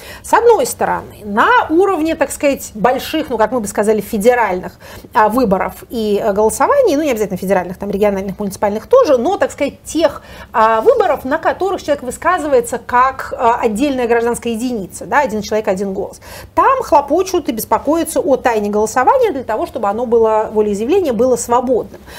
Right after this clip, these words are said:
для того, чтобы нельзя было кому нехорошему или там начальнику какому-нибудь отследить, куда ушёл ваш го-, ваш голос, и как-то наказать вас за то, что вы проголосовали неправильно. Но существуют другие типы голосования, на которых, при которых тайна не только не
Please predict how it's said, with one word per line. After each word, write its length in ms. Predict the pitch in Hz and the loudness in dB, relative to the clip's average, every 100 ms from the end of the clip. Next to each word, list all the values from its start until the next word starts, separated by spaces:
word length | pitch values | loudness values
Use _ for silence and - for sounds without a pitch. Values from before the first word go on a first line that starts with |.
| - | -8
для 80 | 233 | -2
того, 300 | 208 208 349 | 0 2 0
чтобы 640 | - - 269 254 262 247 233 | -2 -2 0 2 4 4 2
нельзя 340 | 233 220 240 | 2 2 2
было 260 | 214 220 208 | 4 4 4
кому 200 | 208 214 | -2 -2
нехорошему 680 | 202 226 190 - 190 185 | -2 0 -2 -6 -10 -8
или 100 | 202 | -8
там 180 | 180 190 | -6 -4
начальнику 420 | 208 220 170 180 | -4 -4 -8 -10
какому-нибудь 380 | 202 196 208 202 | -12 -10 -8 -6
отследить, 500 | 190 - 214 190 - - - - | -6 -2 -2 -4 -10 -16 -14 -4
куда 200 | 240 233 | 2 2
ушёл 200 | 226 226 | 2 0
ваш 140 | 233 | 2
го-, 220 | 277 466 | 4 4
ваш 160 | 262 254 | 4 2
голос, 320 | 392 453 - | 4 4 2
и 20 | |
как-то 220 | 311 - | -2 -2
наказать 360 | 254 240 214 262 | -2 0 0 0
вас 160 | 214 202 | 0 0
за 140 | 202 | 0
то, 180 | 202 233 | 2 -2
что 220 | - 214 | -2 -8
вы 240 | 190 208 214 - - 269 254 | -6 -8 -10 -18 -8 0 2
проголосовали 320 | 262 254 240 | 2 2 2
неправильно. 600 | 240 240 220 - - 208 | 2 0 -4 -6 -14 -8
Но 400 | 226 262 381 208 | -2 2 2 0
существуют 440 | - 269 - 453 494 | -4 -10 2 2 6
другие 400 | 480 466 403 277 | 4 4 0 -2
типы 220 | - 247 | -2 -4
голосования, 720 | 226 226 220 214 277 508 453 | 2 2 2 2 2 2 0
на 120 | 302 262 | -2 -4
которых, 540 | 226 226 392 427 - | -4 -2 -2 -2 -2
при 160 | 285 262 | -8 -4
которых 440 | 226 220 440 359 | -4 -2 -2 -2
тайна 360 | - 294 339 302 | -2 0 0 -2
не 180 | 247 | -4
только 420 | - 311 269 - 214 - - - | -2 0 0 -2 -6 -8 -16 -8
не 440 | 240 262 247 208 | -4 0 2 2